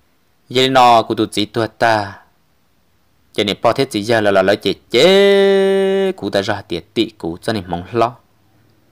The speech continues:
Thiếu rồi lợi tu tu tua. Giờ cụ cho mong chỉ lo mà lợi tu tu nhưng chỉ tua. Giờ giờ thì cụ muốn vô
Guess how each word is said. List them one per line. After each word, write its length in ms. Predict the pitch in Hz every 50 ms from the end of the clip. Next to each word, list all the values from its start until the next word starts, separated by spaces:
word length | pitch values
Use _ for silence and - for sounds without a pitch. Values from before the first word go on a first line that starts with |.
| _ _ _ _ _ _ -
Thiếu 180 | - 165 160 139
rồi 120 | 135 127
lợi 100 | 127 131
tu 140 | - - 117
tu 220 | - - 151 175 175 _ -
tua. 240 | - 131 127 120 107 - - _ _ _ _ _ _ _ _ _ _
Giờ 120 | 135 131
cụ 120 | 127 - 123
cho 180 | - - 151
mong 220 | 131 123 123 131 131
chỉ 140 | - - 120
lo 280 | 113 113 147 156 156 156
mà 120 | 147 117
lợi 100 | 107 107
tu 120 | - 107 98
tu 220 | - - 139 143
nhưng 120 | 143 123
chỉ 140 | 104 - 90 - -
tua. 180 | - 110 104 101 - _ _ _ _ _ _ _ _ _ _ _ _ _ _ _ _ _ - - - - - - - _ _ - - - - - - - - - - - - - - -
Giờ 100 | - 113
giờ 180 | 120 131 127 123
thì 80 | 123 117
cụ 140 | - - 113
muốn 140 | 117 113 104
vô 180 | 101 110 117